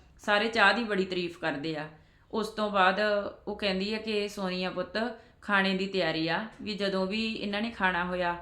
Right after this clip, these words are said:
ਤੇਰੇ ਮੰਮੀ ਪਾਪਾ ਨੇ ਬਸ ਪੂਰੀਆਂ ਮੈਂ ਬਣਾ ਦੂੰਗੀ, ਬਾਕੀ ਸਾਰਾ ਕੁਛ ਰੈਡੀ ਆ।" ਉਹ ਕਹਿੰਦੀ, "ਠੀਕ ਹੈ।" ਚਲੋ ਅੱਧਾ ਕੁ ਘੰਟਾ ਬਹਿੰਦੇ ਆ, ਗੱਲਾਂ ਬਾਤਾਂ ਕਰਦੇ ਆ।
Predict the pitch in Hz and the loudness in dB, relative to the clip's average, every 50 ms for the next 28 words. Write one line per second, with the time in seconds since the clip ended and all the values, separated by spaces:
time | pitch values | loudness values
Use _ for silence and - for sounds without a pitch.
0 | - - - - - - - 196 190 190 180 185 196 220 220 226 214 - - 190 | -10 -18 -20 -18 -10 -6 -4 -2 0 0 -2 -2 -4 -4 -2 -4 -2 0 0 0
1 | 190 190 185 190 190 190 - - 202 196 190 190 185 180 180 180 170 185 202 214 | 2 2 0 -2 -4 -6 -6 -6 -4 -2 0 0 0 0 -2 -2 -2 0 0 0
2 | 214 190 170 175 185 202 196 190 185 - 190 185 - 180 185 196 214 214 - 220 | 0 0 -2 -6 -6 -4 -2 -4 -4 -4 -4 -4 -2 -2 -2 -2 -4 -6 -6 -4
3 | 190 170 160 147 151 151 147 147 143 147 - - - _ _ _ _ - - 208 | -2 -2 -2 -2 -4 -4 -4 -4 -6 -8 -12 -20 -20 _ _ _ _ -10 -8 -4
4 | 214 226 226 247 247 226 220 185 170 170 - 165 151 - - - - - - - | -2 0 0 -2 -2 -2 -2 -4 -4 -2 -2 -4 -4 -4 -8 -14 -20 -20 -20 -18
5 | - - 214 208 208 208 - 196 190 208 220 220 220 214 220 214 214 214 214 196 | -10 -6 -4 -2 0 0 0 0 0 0 -2 -2 -2 -2 -2 -2 0 0 -2 0
6 | 190 185 175 180 190 208 208 190 190 185 175 175 175 175 175 175 180 180 170 180 | 0 -2 -2 -2 -2 -2 0 0 0 0 0 -2 -2 -2 -4 -4 -4 -6 -4 -4
7 | 170 160 151 156 170 165 165 170 | -4 -4 -2 -2 -2 -2 -2 -4